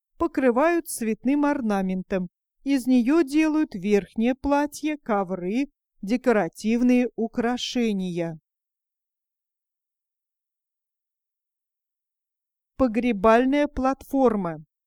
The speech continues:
Жители острова Пасхи хоронили покойников в специальных нишах каменных платформ. Такие платформы разных размеров и форм во множестве находятся сейчас на острове,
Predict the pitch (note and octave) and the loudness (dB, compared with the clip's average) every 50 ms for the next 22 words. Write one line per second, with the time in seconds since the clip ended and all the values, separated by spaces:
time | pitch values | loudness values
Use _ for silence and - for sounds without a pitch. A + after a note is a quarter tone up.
0 | _ _ _ _ _ _ _ _ _ _ _ _ _ _ _ _ _ _ _ _ | _ _ _ _ _ _ _ _ _ _ _ _ _ _ _ _ _ _ _ _
1 | _ _ _ _ _ - G#3+ G3+ B3 F4 E4+ - - D4 A#3+ A#3 A3 - - B3 | _ _ _ _ _ -8 -2 2 2 2 2 2 2 0 2 2 0 0 2 2
2 | C4 C4 B3 - - A3 G#3+ G3+ G#3 G#3+ - _ - D#4+ F4 F4+ - - - - | 2 2 0 0 -4 -4 -2 -2 -2 -4 -4 _ 0 0 0 0 -2 -8 -10 -10
3 | F#3 D3+ D3 _ _ _ _ _ _ _ _ - C#4 C#4 D4+ D#4 D#4+ F4+ F4+ E4 | -10 -10 -10 _ _ _ _ _ _ _ _ 0 2 4 4 4 2 0 0 0
4 | F4 E4+ - - D#4 D4+ D4+ - - F4 F4 E4 E4 D4 B3+ - - A3 G3 - | 0 0 2 0 0 0 0 2 2 4 4 4 2 0 0 0 0 0 0 -2
5 | - - _ - C#4 - - - D4 C#4+ C#4+ C#4 C4+ C4+ B3 - - B3 B3 C#4 | -8 -8 _ -4 -4 -4 -2 0 0 2 2 2 0 0 -2 -2 0 0 2 2
6 | D#4 D4+ - - E4 D4 - _ - A#3+ A#3 A#3 A#3+ B3+ B3 B3 B3+ - _ - | 2 0 0 -2 -2 -4 -4 _ 0 2 2 2 2 2 0 0 -2 -2 _ -6
7 | A#3+ A#3 A#3 A3+ - - - A3 G3 F3+ D#3+ D#3+ D3 - _ _ _ _ _ _ | -4 -2 -2 -4 -6 -4 -2 -2 -2 -2 -4 -8 -18 -20 _ _ _ _ _ _
8 | _ _ _ _ - - C4+ B3+ - C4+ C4+ C4+ - - C4 B3+ B3 B3+ - - | _ _ _ _ -2 0 0 0 0 0 -2 -2 0 0 0 0 0 -2 -2 0
9 | C4 C4+ B3+ A#3+ B3 B3 B3 B3 C4 - A3 A#3+ A#3+ A#3 G#3+ G3+ A3+ A3+ A3+ - | 2 2 4 4 4 4 4 2 2 0 0 2 2 2 2 0 0 -2 0 0
10 | A3+ A3+ A3+ G#3 G#3 A#3+ C4+ E4 E4 D#4 A3 E3+ D#3+ - A#3+ A3 A3 - - A#3+ | 0 0 0 0 0 0 2 2 2 0 -2 -2 -4 -4 -4 -4 -4 -4 0 2
11 | A#3 G#3+ F#3+ F3 F3 D#3 _ _ _ _ _ _ - G#3+ C4 E4 F4 E4+ D#4 C#4+ | 2 2 2 -2 -8 -16 _ _ _ _ _ _ -4 0 0 0 0 0 2 2
12 | C4 A#3+ G#3 A3 A3 - - - G3+ G#3+ G3+ G3+ G3 - - A3 G#3 G3 G#3 G3 | 2 2 2 0 -4 -8 -8 -4 -2 0 0 0 -2 -2 0 0 0 0 0 -4
13 | - - G3+ F#3+ - - G#3 - - A3 G3 F#3 - - G3+ F#3 F3+ F3+ F#3+ A#3+ | -4 -6 -8 -8 -6 -6 -8 -6 -4 -4 -4 -4 -4 -6 -6 -4 -2 0 0 0
14 | D4 C#4+ - - D4+ D4+ C#4+ C#4+ C#4+ | -2 -2 -4 -4 -2 -2 0 -2 -2